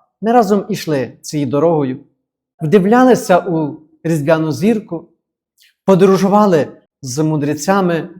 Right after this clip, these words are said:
чули спів ангелів, пішли до стоянки із пастушками, поклонились, прийняли Ісуса, склали в дарі своє покаяння, віру, любов і служіння.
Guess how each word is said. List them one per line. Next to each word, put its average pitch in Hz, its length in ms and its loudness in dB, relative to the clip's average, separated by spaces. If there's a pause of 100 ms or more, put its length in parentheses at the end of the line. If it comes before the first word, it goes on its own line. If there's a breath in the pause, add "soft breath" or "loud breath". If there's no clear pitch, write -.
(280)
чули 247 300 6
спів 240 360 2
ангелів, 226 600 4 (320)
пішли 233 260 4
до 190 140 2
стоянки 196 680 0 (160)
із 175 200 -2
пастушками, 180 760 0 (400)
поклонились, 165 840 -2 (220)
прийняли 151 400 -2
Ісуса, 160 500 -8 (120)
склали 147 540 -4 (260)
в 143 40 -8
дарі 165 280 2
своє 170 240 0
покаяння, 160 720 -2 (340)
віру, 143 380 -6 (360)
любов 135 340 -4
і 127 40 -6
служіння. 131 560 -6